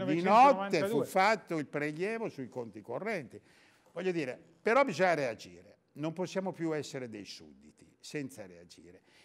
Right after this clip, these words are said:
Speaker 1: E qui proprio Grande Nord ha un compito importante, è di far reagire in senso positivo e propositivo alla gente e soprattutto approfondire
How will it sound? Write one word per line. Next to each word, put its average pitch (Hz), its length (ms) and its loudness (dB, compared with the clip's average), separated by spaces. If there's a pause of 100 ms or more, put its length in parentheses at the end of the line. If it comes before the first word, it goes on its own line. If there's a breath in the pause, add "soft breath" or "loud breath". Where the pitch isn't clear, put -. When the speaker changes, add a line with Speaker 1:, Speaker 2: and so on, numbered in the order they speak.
(160 soft breath)
Speaker 1:
E 214 160 -4
qui 269 200 -2
proprio 131 480 -6
Grande 190 320 -2
Nord 214 420 -4
ha 156 160 -2
un 147 120 -2
compito 117 400 -10 (440)
importante, - 720 -12 (180)
è 151 120 -12
di 151 120 -10
far 151 460 -12
reagire 127 720 -8 (180)
in 127 160 -16
senso 151 520 -14
positivo 104 800 -18
e 95 80 -16
propositivo 147 800 -14
alla 120 180 -12
gente - 480 -20
e 135 100 -12
soprattutto 190 720 -10 (240 soft breath)
approfondire 165 1040 -6